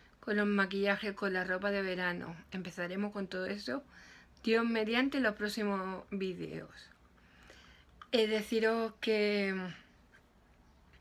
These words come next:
definitivamente, bueno, como os conté, había encontrado,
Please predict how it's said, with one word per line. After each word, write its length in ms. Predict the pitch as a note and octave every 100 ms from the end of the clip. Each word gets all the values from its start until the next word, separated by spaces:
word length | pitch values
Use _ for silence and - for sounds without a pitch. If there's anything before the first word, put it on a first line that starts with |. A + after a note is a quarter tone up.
| - - - - - - - _ -
definitivamente, 840 | G3 A3+ G#3 G3+ G3+ G3 G3+ G3
bueno, 240 | F#3+ F#3+
como 140 | F#3 F#3
os 60 |
conté, 680 | - F#3+ F3+ F#3+ G3 G3+ G3
había 500 | F#3 F#3 G3 F#3+ F#3+
encontrado, 960 | F#3+ F#3+ F3+ F#3+ F3+ F3+ F#3 F#3 F3+